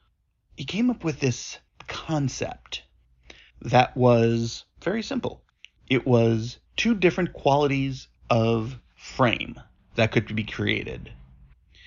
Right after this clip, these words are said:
using what we would today consider to be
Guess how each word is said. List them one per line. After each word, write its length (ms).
using 680
what 640
we 220
would 180
today 240
consider 440
to 120
be 440